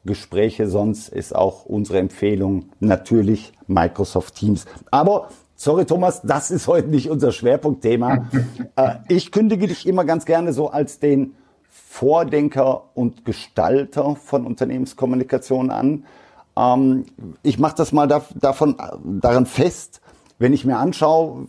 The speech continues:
Speaker 1: vor zehn Jahren Microsoft und heute Microsoft. Früher war das irgendwie so eine Windows- und Office-Firma. Heute ist es eine Cloud- und Mobile-Company. Früher war es so eine Techie-Firma. Heute ist es ein cooler Arbeitgeber.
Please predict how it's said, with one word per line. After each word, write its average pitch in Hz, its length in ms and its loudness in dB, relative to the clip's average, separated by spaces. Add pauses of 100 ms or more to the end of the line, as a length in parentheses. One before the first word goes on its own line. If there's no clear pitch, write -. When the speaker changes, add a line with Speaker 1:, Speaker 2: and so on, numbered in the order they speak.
(420)
Speaker 1:
vor 139 300 -2
zehn 147 380 0
Jahren 139 420 0
Microsoft 135 640 -2
und 120 160 -8
heute 135 280 0
Microsoft. 135 800 -2 (320)
Früher 123 260 0
war 131 80 4
das 131 180 0
irgendwie 127 260 0
so 117 100 0
eine 101 220 0
Windows- 127 340 2
und 110 200 -6
Office-Firma. 143 1120 -2 (320)
Heute 117 280 0
ist 92 100 -6
es 104 140 -14
eine 110 100 -4
Cloud- 107 340 0
und 90 140 -4
Mobile-Company. 131 1000 0 (400)
Früher 117 300 0
war 120 60 2
es 113 100 -6
so 117 60 -4
eine 104 200 -4
Techie-Firma. 151 1080 0 (140)
Heute 120 280 0
ist 117 120 -6
es 104 120 -12
ein 120 100 -2
cooler 131 300 2
Arbeitgeber. 156 840 0